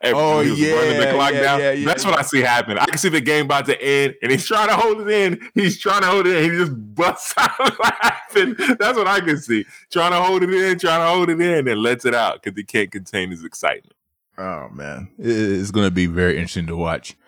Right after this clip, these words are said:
Speaker 2: I, I can't wait. So, you said Sunday Night Football, right?
Speaker 1: Sunday Night Football.
Speaker 2: Oh, man. I cannot wait.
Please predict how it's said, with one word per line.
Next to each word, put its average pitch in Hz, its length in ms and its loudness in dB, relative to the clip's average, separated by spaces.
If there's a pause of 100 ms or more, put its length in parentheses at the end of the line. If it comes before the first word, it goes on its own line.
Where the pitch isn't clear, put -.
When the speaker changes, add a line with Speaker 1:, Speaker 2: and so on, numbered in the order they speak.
(340)
Speaker 2:
I, 120 340 6
I 101 40 2
can't 87 280 -2
wait. 71 200 -8 (180)
So, 69 320 -8 (720)
you 131 100 2
said 123 200 4
Sunday 170 280 4
Night 85 160 0
Football, 78 300 -4
right? 90 180 -6 (680)
Speaker 1:
Sunday 101 300 -4
Night 120 200 0
Football. - 460 -4
Speaker 2:
Oh, 78 280 -4
man. 78 380 -10
I 85 180 -6
cannot 78 440 -12
wait. - 180 -18